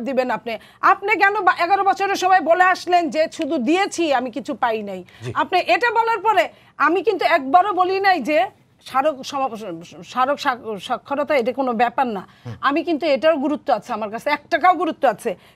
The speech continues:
Speaker 1: কিন্তু স্মারক করার জন্য প্রধানমন্ত্রী যাওয়ার দরকার পড়ে না, ওটা সচিব লেভেলে গেলেই হয়।
Speaker 2: হুম।
Speaker 1: আরেকটা জিনিস যেটা হলো যে প্রধানমন্ত্রী যখন গেলেন,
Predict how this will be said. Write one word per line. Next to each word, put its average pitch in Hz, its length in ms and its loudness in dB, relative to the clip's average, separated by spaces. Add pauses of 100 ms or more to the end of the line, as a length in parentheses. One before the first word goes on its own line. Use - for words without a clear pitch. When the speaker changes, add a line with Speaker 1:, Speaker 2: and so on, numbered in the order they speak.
(120)
Speaker 1:
কিন্তু 294 200 0 (100)
স্মারক 320 380 2
করার 320 260 2
জন্য 294 140 -2 (120)
প্রধানমন্ত্রী 302 540 0 (100)
যাওয়ার 269 260 2
দরকার 247 260 -4
পড়ে 247 200 -4
না, 226 100 -4
ওটা 247 200 -2
সচিব 339 320 2
লেভেলে 330 320 2
গেলেই 277 300 2
হয়। 208 140 2
Speaker 2:
হুম। - 300 -18 (100)
Speaker 1:
আরেকটা 381 300 0 (100)
জিনিস 359 240 2 (100)
যেটা 311 260 2
হলো 277 140 0 (100)
যে 294 60 -2 (120)
প্রধানমন্ত্রী 330 540 2 (120)
যখন 285 200 0 (120)
গেলেন, 277 220 0